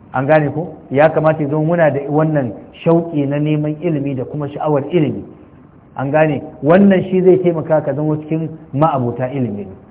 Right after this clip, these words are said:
Ko da kai baka zanto malami ba ne, amma baka zama wanda yake nesa da malamai ba. Kana halarta karatu, kana ji, kuma kana amfana.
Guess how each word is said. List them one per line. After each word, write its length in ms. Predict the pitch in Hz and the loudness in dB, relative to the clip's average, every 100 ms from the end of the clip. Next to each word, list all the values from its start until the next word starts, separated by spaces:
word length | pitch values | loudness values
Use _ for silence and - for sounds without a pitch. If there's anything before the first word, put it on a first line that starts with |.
| - - | -20 -2
Ko 180 | 190 202 | 6 8
da 160 | 196 170 | 8 8
kai 140 | 196 | 6
baka 180 | 185 156 | 4 4
zanto 280 | 143 151 156 | -2 -2 0
malami 340 | 151 156 127 117 | 4 4 2 -2
ba 120 | 113 | -4
ne, 140 | 110 - - - - | -8 -12 -20 -20 -6
amma 280 | 123 143 135 | -2 2 2
baka 220 | 143 123 | 0 -2
zama 180 | 139 160 | -2 0
wanda 280 | 160 165 147 | 0 -2 -4
yake 220 | 147 143 | -6 -4
nesa 240 | 135 139 123 | -4 -4 -6
da 80 | |
malamai 380 | 107 101 98 98 | -6 -6 -6 -8
ba. 100 | 95 92 - - | -10 -14 -20 -2
Kana 180 | 147 | 0
halarta 360 | 135 127 135 127 | 0 -2 -4 -6
karatu, 420 | 123 113 107 160 160 - - | -4 -6 -2 -4 -6 -14 -2
kana 260 | 147 143 127 | 0 2 0
ji, 260 | 143 147 - - | 0 -2 -4 -4
kuma 140 | 143 | -4
kana 280 | 143 143 117 | 0 -2 -2
amfana. 440 | 117 131 139 120 | -4 0 0 0